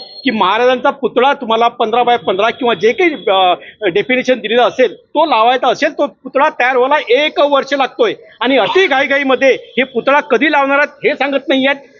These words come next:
अति घाईघाईमध्ये लावत असाल तर मालवणच्या धर्तीमध्ये बदलापूर सारखा प्रकार, बदलापूरमध्ये जो प्रकार घडला नाही पाहिजे ही माझी कळकळीची विनंती आहे, ही माझी तळमळ आहे. बघा मी सांगतोय त्या व्यक्तीने जर पुतळे लावले असतील ना त्याच्यासुद्धा वर्क ऑर्डर घेण्यात याव्या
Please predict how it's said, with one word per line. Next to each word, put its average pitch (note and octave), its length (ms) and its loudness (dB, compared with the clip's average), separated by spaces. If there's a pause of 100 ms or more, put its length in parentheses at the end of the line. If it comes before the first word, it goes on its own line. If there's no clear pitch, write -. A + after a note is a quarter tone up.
अति C4 240 2
घाईघाईमध्ये C#4+ 420 0
लावत A#3+ 240 0
असाल D4 200 -2
तर F4 100 -4
मालवणच्या B3 440 0
धर्तीमध्ये A#3 380 0
बदलापूर A3+ 380 -2 (120)
सारखा F#3+ 320 -6
प्रकार, A#3 360 -4 (340)
बदलापूरमध्ये D#4 520 2
जो C#4+ 60 2
प्रकार B3+ 280 0
घडला G3+ 260 -2
नाही A#3 120 -2
पाहिजे G#3+ 260 0
ही C4 360 -4
माझी A#3 260 0
कळकळीची F4 640 0
विनंती C#4 360 0
आहे, C4+ 120 2
ही A3 80 -4
माझी A#3+ 180 -2
तळमळ A#3 420 0
आहे. D#3 160 -2 (200)
बघा A#3+ 180 0
मी B3 220 0
सांगतोय G3+ 520 0 (720)
त्या A3 180 0
व्यक्तीने C4 380 0
जर D4 100 0
पुतळे A#3 340 0
लावले G3+ 220 2
असतील G3 220 -4
ना G#3 100 0
त्याच्यासुद्धा A3 500 -2
वर्क F#3+ 200 -2
ऑर्डर F#3+ 160 -2
घेण्यात E3+ 340 -2
याव्या D3 240 -2